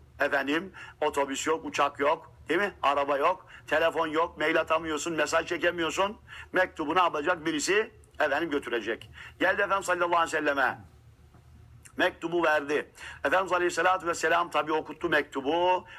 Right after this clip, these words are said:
Baktı ki Hazreti Vahşi iman etmek istiyor, tevbe etmek istiyor. Belki biz olsak ne deriz acaba?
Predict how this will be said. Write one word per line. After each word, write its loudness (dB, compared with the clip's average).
Baktı -2
ki 2
Hazreti -2
Vahşi 0
iman 4
etmek -4
istiyor, 2
tevbe 0
etmek -4
istiyor. -8
Belki -2
biz -4
olsak -2
ne 0
deriz -2
acaba? 0